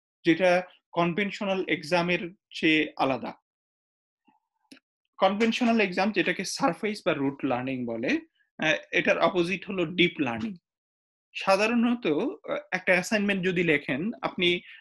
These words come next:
আপনাকে, আপনাকে এই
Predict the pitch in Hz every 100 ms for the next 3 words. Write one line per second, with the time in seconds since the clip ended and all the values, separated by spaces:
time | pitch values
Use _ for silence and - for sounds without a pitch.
0 | _ 247 - 175 180 185 - _ _ _
1 | _ _ _ _ _ _ 160 165 170 165
2 | 185 - - 160 160 160 165